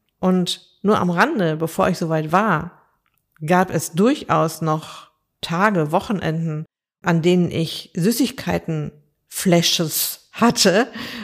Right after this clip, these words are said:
obwohl ich schon wusste, dass das kontraproduktiv und ungesund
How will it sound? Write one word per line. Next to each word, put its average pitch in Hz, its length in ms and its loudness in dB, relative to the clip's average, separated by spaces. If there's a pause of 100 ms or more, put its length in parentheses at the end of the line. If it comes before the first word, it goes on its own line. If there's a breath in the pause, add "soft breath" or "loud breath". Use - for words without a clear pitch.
obwohl 202 400 4
ich 226 140 4
schon 170 200 2
wusste, 196 560 2
dass 165 200 -4
das - 180 -8
kontraproduktiv 170 1000 -2
und 151 140 -6
ungesund 160 760 -2